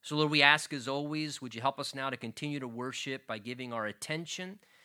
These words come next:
and our openness and our heart and mind to the truth and the authority of the Word of God. Lord, would you speak by your Spirit through what you've already spoken here by your Spirit's written word, and we ask these things expectantly in Jesus' name. And everyone said,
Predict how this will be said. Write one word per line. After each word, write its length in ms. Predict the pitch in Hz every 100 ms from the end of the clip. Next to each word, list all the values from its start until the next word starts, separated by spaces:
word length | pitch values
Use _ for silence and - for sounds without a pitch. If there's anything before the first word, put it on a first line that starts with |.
| _ _ -
and 140 | 110
our 180 | 104 113
openness 600 | 151 156 165 151 147 -
and 80 | 120
our 140 | 101 101
heart 300 | 139 139 135
and 100 | 117
mind 420 | 117 123 127 127
to 60 | 104
the 100 | 107
truth 580 | - - 165 165 156
and 80 | 117
the 80 | 104
authority 500 | 101 - 127 131 131
of 80 | 107
the 80 | 104
Word 220 | 104 113
of 120 | 104
God. 320 | 104 95 87 _ _ _ _ _
Lord, 140 | 123 117
would 160 | 123
you 80 | 131
speak 420 | 120 - 165 160
by 180 | - 143
your 180 | 151 156
Spirit 480 | - - 113 107 -
through 100 | 113
what 180 | 107 120
you've 200 | 113 104
already 300 | 107 117 113
spoken 500 | - 123 110 107 95
here 320 | 92 90 87 _ _ _ -
by 100 | 101
your 160 | 101
Spirit's 520 | 101 - 113 107 104 104
written 300 | 107 117 104
word, 260 | 95 92
and 120 | 95
we 140 | 92 95
ask 260 | 95 -
these 160 | 107 95
things 320 | - 98 95
expectantly 760 | 95 - - 95 - 98 101 95
in 140 | 95
Jesus' 640 | 85 87 92 90 92 90 -
name. 280 | 87 85
And 100 | 85
everyone 320 | 85 82 82 80
said, 340 | - 78